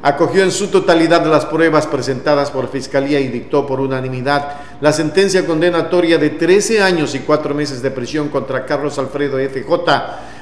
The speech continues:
Además, le impusieron el pago de una multa de cincuenta y tres salarios básicos unificados más un tercio por ser la máxima pena, treinta mil tres dólares, y una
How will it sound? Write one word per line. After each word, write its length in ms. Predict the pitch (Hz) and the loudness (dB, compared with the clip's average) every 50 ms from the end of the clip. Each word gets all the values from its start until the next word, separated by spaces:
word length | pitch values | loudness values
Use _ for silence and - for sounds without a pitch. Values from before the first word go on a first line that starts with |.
| - | -4
Además, 720 | - 139 135 143 147 156 175 180 175 - - - - - - | -2 0 2 2 4 4 4 2 2 0 -4 -8 -10 -8 -4
le 200 | 165 156 170 175 | 0 4 6 6
impusieron 760 | 180 180 175 175 175 175 170 - 175 185 185 175 180 175 175 - | 6 6 4 2 0 0 0 2 4 6 6 6 6 4 2 0
el 100 | 165 156 | -2 -2
pago 400 | 147 151 - 175 170 165 160 165 | -2 2 4 6 6 6 6 4
de 80 | 160 156 | 4 2
una 180 | 165 160 160 156 | 2 0 0 0
multa 760 | 151 165 170 160 - - 156 147 139 131 - - - - - | 2 0 0 0 0 0 0 0 0 -2 -8 -12 -14 -16 -8
de 140 | - 135 156 | -2 -2 0
cincuenta 500 | 147 - 156 147 147 - 170 170 165 160 | 0 0 -2 -2 2 2 2 2 2 0
y 60 | 151 | -2
tres 300 | - - - 185 185 170 | -2 0 0 2 2 2
salarios 460 | 170 165 160 165 165 160 160 156 156 | 2 2 4 4 2 2 0 -2 0
básicos 440 | - 165 165 160 165 151 - 151 127 | 0 0 0 2 0 -2 -2 -2 -4
unificados 640 | 127 135 131 120 120 127 120 - 160 156 151 139 127 | -4 -4 -6 -6 -6 -6 -2 0 2 2 2 2 0
más 180 | 139 131 127 - | -2 -6 -4 -4
un 180 | 151 143 - | -6 -6 -2
tercio 440 | - 170 156 151 156 143 151 151 143 - - - - - - | 0 0 0 0 0 -2 -2 -2 -2 -4 -8 -14 -16 -8 -2
por 160 | - 202 - | -2 -2 0
ser 340 | - 160 156 160 156 - 143 | 2 2 2 2 0 -4 -2
la 160 | 143 139 143 135 | 0 2 2 2
máxima 500 | 135 151 175 175 175 180 160 143 131 - | 4 4 2 2 2 2 0 0 2 2
pena, 280 | 156 147 139 127 113 104 - - - | 0 0 0 -2 -4 -8 -10 -10 -6
treinta 420 | - 147 147 139 135 131 - 139 135 | -4 -2 -2 -2 -4 -2 -2 -2 0
mil 200 | 143 156 151 147 - | 0 -2 -2 -2 -2
tres 240 | 151 147 151 - 147 | -2 -2 -2 0 0
dólares, 480 | 160 160 156 147 131 127 - - - - - - - - | 2 4 4 4 2 0 -4 -4 -8 -12 -14 -16 -16 -10
y 120 | 131 139 156 | -4 0 0
una 340 | 170 170 165 151 - - | 2 2 2 -2 -2 -4